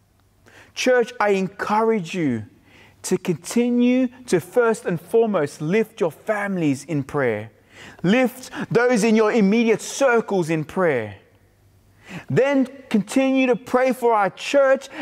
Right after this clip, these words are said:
as well as our community at large. And I promise you, when we do so, there is power there. And we will firsthand see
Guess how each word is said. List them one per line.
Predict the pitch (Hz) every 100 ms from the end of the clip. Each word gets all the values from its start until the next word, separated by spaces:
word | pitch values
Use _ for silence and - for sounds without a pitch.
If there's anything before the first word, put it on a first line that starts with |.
| -
as | 190 156
well | 170 240 254 233
as | 208
our | 190 175
community | - 175 170 190 175
at | 147 -
large. | 151 - 110 - - - - _ _ _ _ _ _ _ _ _ _ - -
And | 170 185
I |
promise | 175 - 220 220 208 -
you, | 170 123 - 175 -
when | 180 185
we | 165
do | 139 170 202 196
so, | - 147 147 120 98 - _ _ _ _ _ _ _ _ _ _ _ _ _ _ _ - - -
there | 135
is | 123 - -
power | - 156 139 117
there. | 110 101 92 - _ _ _ _ _ - - -
And | 139 127
we | 135 185 214
will | 202 170 135
firsthand | - 196 196 180 - 175 135 -
see | - - 208 175 123 104